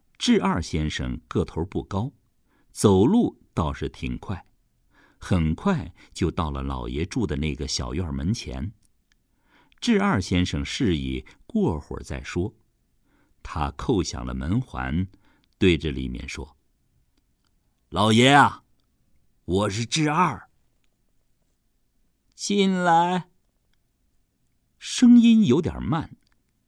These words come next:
有点尖，真有点像猫叫的了。智二先生推开门进去了，转身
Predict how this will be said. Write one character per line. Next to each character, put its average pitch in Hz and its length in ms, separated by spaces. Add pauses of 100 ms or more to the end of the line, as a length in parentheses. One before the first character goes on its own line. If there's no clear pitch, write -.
(120)
有 117 240
点 - 260
尖， 156 380 (840)
真 262 220
有 117 180
点 67 220
像 69 320
猫 160 260
叫 175 360
的 - 120
了。 - 140 (2250)
智 117 220
二 117 220
先 73 280
生 62 280
推 92 200
开 95 220
门 76 240
进 98 240
去 - 180
了， - 220 (580)
转 85 240
身 180 280